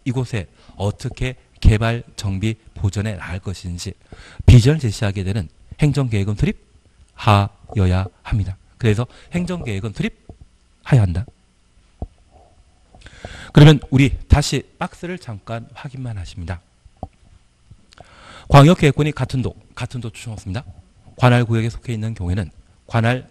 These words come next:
시장 또는 군수가 공동으로 수립하여야 한다. 시장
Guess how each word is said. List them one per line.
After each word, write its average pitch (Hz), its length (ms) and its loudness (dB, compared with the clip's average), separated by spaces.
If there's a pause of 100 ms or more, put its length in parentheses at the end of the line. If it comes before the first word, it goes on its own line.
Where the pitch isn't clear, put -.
시장 113 360 -8
또는 143 220 -6
군수가 98 440 -10 (140)
공동으로 101 500 -6
수립하여야 - 640 -6
한다. 82 240 -14 (840)
시장 117 440 -2